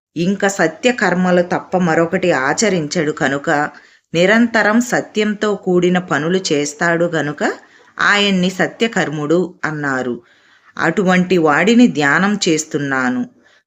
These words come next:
ఆయన పురాణ పురుషుడు, అత్యంత ప్రాచీనమైన వ్యక్తి, అయినా ఎప్పుడూ కొత్తగా కనపడతాడు. శ్రీ మహావిష్ణువు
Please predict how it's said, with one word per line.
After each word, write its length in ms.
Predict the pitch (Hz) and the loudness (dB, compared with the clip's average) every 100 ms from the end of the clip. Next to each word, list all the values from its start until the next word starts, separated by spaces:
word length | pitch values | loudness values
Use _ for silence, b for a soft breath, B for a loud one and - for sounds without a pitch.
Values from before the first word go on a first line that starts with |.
| - | -2
ఆయన 340 | 160 185 196 190 | 0 2 0 -2
పురాణ 420 | 151 151 175 226 | 0 2 4 4
పురుషుడు, 560 | 226 175 143 - 143 123 113 _ _ _ - | 2 0 -2 -2 -2 -2 -6 _ _ _ -8
అత్యంత 500 | 143 - 202 214 208 | -6 -2 0 0 -2
ప్రాచీనమైన 840 | 208 147 156 170 240 247 202 180 214 | 0 0 0 0 2 4 4 2 2
వ్యక్తి, 420 | 220 139 - 139 117 - _ | 2 0 -2 -8 -8 -12 _
అయినా 360 | 135 147 170 196 427 - _ _ _ | 0 2 2 0 -2 -10 _ _ _
ఎప్పుడూ 480 | 156 160 - 185 175 381 | 0 0 0 0 2 0
కొత్తగా 520 | 214 175 - 131 165 | 0 -4 -2 0 -2
కనపడతాడు. 800 | 285 196 175 156 151 143 135 131 123 b b b _ _ - | 0 -2 0 -2 -2 -2 -2 -2 -4 b b b _ _ -8
శ్రీ 220 | - 196 | 0 2
మహావిష్ణువు 840 | 240 311 262 214 160 175 165 156 | 2 2 2 2 0 -2 -4 -2